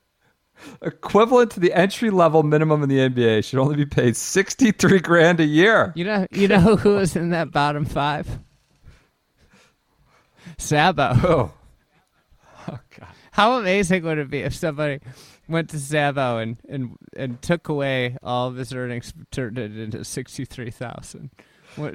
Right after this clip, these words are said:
Speaker 2: watch his
Speaker 1: He can
Speaker 2: reaction.
Speaker 1: make more than that doing appearances in Slovakia. He can make more than that just doing appearances. Uh,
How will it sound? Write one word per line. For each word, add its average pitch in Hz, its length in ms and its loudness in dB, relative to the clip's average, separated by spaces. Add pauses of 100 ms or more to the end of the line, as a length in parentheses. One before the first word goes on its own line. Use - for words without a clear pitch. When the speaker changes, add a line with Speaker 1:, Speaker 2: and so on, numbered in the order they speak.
(120)
Speaker 2:
watch 147 260 -2
his 175 140 -6
Speaker 1:
He 156 140 0
can - 20 -2
Speaker 2:
reaction. 120 180 -2
Speaker 1:
make 147 220 2
more 139 120 0
than 131 140 -2
that 131 180 2
doing 123 200 0
appearances 147 960 0
in 117 100 -6
Slovakia. 107 840 -2 (140)
He 117 60 -10
can 135 160 -8
make 131 180 -2
more 120 180 -2
than 104 160 -4
that 104 220 -6
just - 200 -20
doing 120 180 -8
appearances. - 800 -10 (680)
Uh, 131 440 2